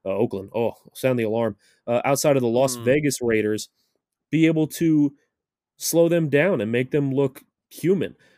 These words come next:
Speaker 1: So I just think that the Bucs are the better team because even if they do make it past the first round, which, like I said, they have the best odds to make it to the second round, I think that they have the easier second round matchup. Again, I'm not saying the Bucs would beat the Packers or would beat the Saints,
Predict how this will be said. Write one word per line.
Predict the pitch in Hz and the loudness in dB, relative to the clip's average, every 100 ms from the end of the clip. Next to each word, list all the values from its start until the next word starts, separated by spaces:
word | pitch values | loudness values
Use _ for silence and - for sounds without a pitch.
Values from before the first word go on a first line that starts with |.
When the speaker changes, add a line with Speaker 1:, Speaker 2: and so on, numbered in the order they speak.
| _ | _
Speaker 1:
So | - 151 143 - | -2 0 0 -2
I | 139 | -4
just | 170 - | -2 -4
think | 165 147 131 | -2 -4 -2
that | 127 117 - | -2 -2 -4
the | 123 | -8
Bucs | 110 120 156 - | -2 -2 -2 -2
are | |
the | 147 | -2
better | 123 131 | 0 0
team | 123 135 127 | 0 -4 -4
because | 120 123 113 | -4 -4 -4
even | 110 135 175 | -2 -2 -2
if | |
they | 165 127 | -2 -2
do | 117 127 | -2 -2
make | 127 | -4
it | - | -6
past | - 120 - | -4 -4 -4
the | |
first | 113 123 110 - | -6 -6 -6 -6
round, | 110 117 107 | -6 -4 -4
which, | 107 - _ _ - | -6 -8 _ _ -6
like | 151 | -6
I | |
said, | 156 160 123 | -2 0 0
they | 104 | 0
have | 135 | -2
the | 127 | -2
best | 104 120 - | -2 -4 -2
odds | 127 135 135 | -4 -4 -6
to | 113 | -8
make | 107 180 | -4 -4
it | 175 | -4
to | 131 | -6
the | 107 | -8
second | - 107 107 | -6 -6 -6
round, | 104 104 113 - - | -8 -8 -10 -14 -12
I | 190 | -8
think | 196 220 | -4 0
that | 202 | 0
they | 190 185 | 0 -2
have | 160 | -4
the | 160 | -4
easier | 180 165 165 | -4 -4 -4
second | - 196 214 | -2 -2 -2
round | 143 117 | -2 -4
matchup. | 107 - 95 - | -6 -8 -12 -6
Again, | 131 160 135 92 | -2 0 0 -4
I'm | 110 | -6
not | 120 139 - | -2 -2 -2
saying | 156 147 | -2 -2
the | 127 | -2
Bucs | 127 120 - | -2 -4 -6
would | 113 131 117 | 0 0 0
beat | 123 | -6
the | 120 | -6
Packers | - 110 104 110 | -6 -6 -6 -8
or | 110 | -8
would | 104 123 120 | -4 -4 -2
beat | 120 | -6
the | - | -8
Saints, | - 120 110 - | -8 -6 -6 -10